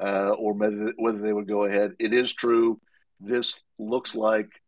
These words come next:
uh, something that came to as a fait accompli. We've all agreed this should be done, uh, so let's go forward. And probably somebody would have, uh, but, but it's kind of s-, hindsight's twenty twenty, whether or not any particular one would have gone forward.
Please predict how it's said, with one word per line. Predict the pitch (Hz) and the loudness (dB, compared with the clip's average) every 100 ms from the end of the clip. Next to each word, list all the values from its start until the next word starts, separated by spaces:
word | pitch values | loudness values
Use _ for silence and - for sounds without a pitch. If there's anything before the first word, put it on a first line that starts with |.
| - | -10
uh, | 107 98 98 | -6 -4 -6
something | - 120 110 104 | -6 -6 -4 -8
that | 92 | -6
came | 117 110 | -6 -6
to | 101 | -8
as | |
a | 92 | -6
fait | 107 104 | -2 -2
accompli. | 95 104 95 110 117 113 107 - | -2 -4 -4 0 2 2 -4 -8
We've | 95 | -2
all | 101 110 | 2 2
agreed | 101 107 95 | 0 -2 -2
this | 101 | -6
should | - 110 | -6 -6
be | 110 | -6
done, | 98 104 101 101 _ _ _ _ _ | -2 -2 -2 -6 _ _ _ _ _
uh, | 92 92 | -2 -2
so | - 104 | -2 -2
let's | 98 101 - | 0 0 0
go | 104 | -2
forward. | 104 104 104 101 95 | 2 2 4 2 -2
And | 98 92 | -8 2
probably | 117 117 110 | 6 6 4
somebody | - 143 139 110 | 4 4 4 -2
would | 107 139 101 | 0 2 2
have, | 85 - - _ _ _ _ _ - 90 | -4 -14 -20 _ _ _ _ _ -8 -4
uh, | 92 92 92 95 98 _ | 0 0 -2 -4 -12 _
but, | 104 104 95 - - - | -4 -2 -2 -6 -10 -4
but | 98 | -4
it's | 95 | -4
kind | 107 95 | -8 -6
of | |
s-, | 92 - - 92 92 _ _ - | -10 -12 -18 -18 -20 _ _ -12
hindsight's | - 110 104 92 | -2 0 0 -4
twenty | - 110 92 | -4 -6 -4
twenty, | 104 107 95 92 _ _ _ _ | -2 -2 -2 -8 _ _ _ _
whether | 104 98 95 | -2 -2 -2
or | |
not | 98 95 - | 0 -2 -2
any | 101 | -8
particular | 92 90 95 95 90 | -8 -6 -6 -4 -6
one | 90 | -4
would | 87 | -6
have | 85 | -6
gone | - 80 | -8 -8
forward. | 80 87 87 - | -6 -4 -4 -6